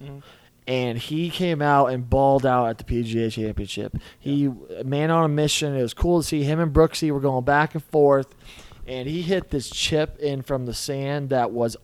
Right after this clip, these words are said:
Speaker 2: unreal. He chipped it in, and it was, it was, it was such a gorgeous shot. And,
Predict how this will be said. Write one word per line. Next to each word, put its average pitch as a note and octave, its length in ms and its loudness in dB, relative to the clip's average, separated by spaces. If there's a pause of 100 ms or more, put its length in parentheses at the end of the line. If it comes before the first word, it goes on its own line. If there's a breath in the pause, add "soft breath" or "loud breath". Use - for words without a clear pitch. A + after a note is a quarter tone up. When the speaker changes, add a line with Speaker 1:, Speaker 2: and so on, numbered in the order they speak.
(160)
Speaker 2:
unreal. A#2+ 840 0 (220 loud breath)
He F3+ 120 -8
chipped D#3 320 2
it C3+ 120 2
in, C3+ 380 0 (160)
and B2 180 -6
it B2 80 -2
was, A#2 180 -4
it A#2 140 0
was, B2 240 -2
it A#2 120 -8
was A2+ 100 -6
such D3 260 -4
a B2 60 -10
gorgeous A#2 240 -8
shot. A#2 340 -4
And, A2 220 -8